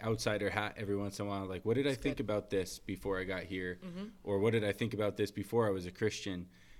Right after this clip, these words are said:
Speaker 1: And, uh, my first thought is like, "Man, that's challenging." Like, m-, okay, that's,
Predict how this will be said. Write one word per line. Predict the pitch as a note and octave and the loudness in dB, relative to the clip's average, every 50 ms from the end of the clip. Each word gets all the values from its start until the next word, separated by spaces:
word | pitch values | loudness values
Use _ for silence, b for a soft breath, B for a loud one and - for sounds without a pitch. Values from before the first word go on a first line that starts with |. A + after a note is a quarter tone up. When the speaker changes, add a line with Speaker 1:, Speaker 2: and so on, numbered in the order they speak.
| b b b b - | b b b b -4
Speaker 1:
And, | A2 G#2 G#2+ G#2 G2+ G2+ G2 | -2 0 2 2 2 2 2
uh, | G2+ F#2+ F#2+ F#2 F2+ F2 - - - - | 2 2 2 2 0 -2 -6 -12 -10 -6
my | A2 G2 F#2+ | -2 -2 -2
first | - - C3+ C#3+ C3 - | 0 2 2 2 4 4
thought | C#3 A2+ G#2 | 2 2 2
is | G2 F2+ E2+ | 2 0 -2
like, | G2+ F#2 E2+ - | -4 -4 -4 -2
"Man, | G2 G2 F#2+ F#2 | -2 -2 -2 -2
that's | F#2+ F#2 F#2 - | -4 -6 -6 -6
challenging." | - - A2 G2 F#2+ F2+ E2+ E2 D#2+ D2+ C#2+ C#2+ - - - - b b b b b b b - | -4 -2 -2 -2 -2 -4 -6 -8 -12 -14 -16 -16 -18 -20 -20 -20 b b b b b b b -6
Like, | F#2+ F#2 F2+ F#2+ | -4 -4 -4 -4
m-, | G2+ G#2 - - - - - | -6 -8 -8 -10 -20 -12 -8
okay, | G#2 F#2+ - G#2+ G2 | -8 -4 0 0 2
that's, | F2 F#2 F#2+ - - | 2 2 -2 -4 -8